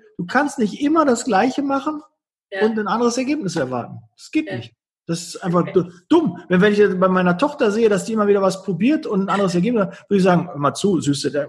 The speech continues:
Speaker 1: macht man doch, mach mal hier anders, ne? Das ändert
Speaker 2: Ja.
Speaker 1: sich doch dann.“
Speaker 2: Ja.
Speaker 1: Aber bei unseren Kunden und im Geschäftsleben wird es ganz, ganz häufig gemacht.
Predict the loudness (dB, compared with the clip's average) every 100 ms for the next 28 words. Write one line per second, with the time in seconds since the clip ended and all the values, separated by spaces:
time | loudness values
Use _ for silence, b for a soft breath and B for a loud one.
0 | -8 -10 -4 -2 -2 -4 -10 _ -6 -2
1 | 0 0 0 2 2 0 -2 -2 -2 -6
2 | -12 _ -10 -2 0 2 2 -2 -10 -10
3 | -10 -10 _ _ B B -8 -6 0 2
4 | 4 4 4 2 0 2 2 0 -4 -2
5 | -2 -2 0 0 0 0 0 0 -2 -4
6 | 0 0 -2 -6 -12 -4 0 0 0 -2
7 | -2 -4 -4 0 2 2 2 0 0 -8
8 | -4 -4 -4 -8